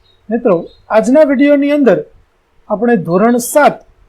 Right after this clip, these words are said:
વિષય છે અંગ્રેજી, જેનો પાઠ બે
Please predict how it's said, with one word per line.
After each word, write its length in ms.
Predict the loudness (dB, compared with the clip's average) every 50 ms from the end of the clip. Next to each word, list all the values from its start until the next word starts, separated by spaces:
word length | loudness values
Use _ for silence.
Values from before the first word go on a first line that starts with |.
| _ -14
વિષય 400 | -10 -10 -8 -4 -4 -2 -2 -4
છે 160 | -2 0 0
અંગ્રેજી, 720 | 0 0 -2 -4 -2 0 2 2 2 2 2 0 -4 -6 -6 _ _ _ _ _ _ _ _ -10
જેનો 280 | -8 -6 -4 -4 -4
પાઠ 420 | -4 0 0 2 2 2 0 -2 -10 -12 -12 _ _ _ _ _ _ _ -4
બે 380 | 0 2 2 2 2 0 -4